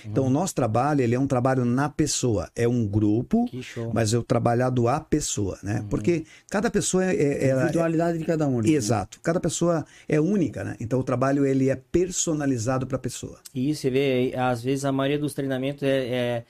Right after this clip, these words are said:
Speaker 2: não fica tão eficiente porque, é, é, às vezes não é o meu perfil todo aquele conteúdo, né? E, e dessa forma você tá,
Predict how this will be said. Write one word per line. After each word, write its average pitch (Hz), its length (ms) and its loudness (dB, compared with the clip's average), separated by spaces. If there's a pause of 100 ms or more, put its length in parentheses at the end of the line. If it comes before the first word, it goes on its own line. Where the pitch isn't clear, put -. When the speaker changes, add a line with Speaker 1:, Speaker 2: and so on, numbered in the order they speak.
(200)
Speaker 2:
não 139 240 -4
fica 165 300 -4 (120)
tão 202 200 2
eficiente 185 680 -2
porque, 180 760 0 (280)
é, 123 120 -6
é, 120 520 -4 (280)
às 135 160 -4
vezes 160 160 2
não 175 200 2
é 185 360 2
o 185 80 2
meu 185 180 2
perfil 220 680 0 (360)
todo 247 260 2
aquele 220 500 -2
conteúdo, 208 720 0 (400)
né? 170 220 0
E, 151 360 2
e 143 40 -2
dessa 156 300 -2
forma 170 340 0
você 180 180 -2
tá, 165 160 -2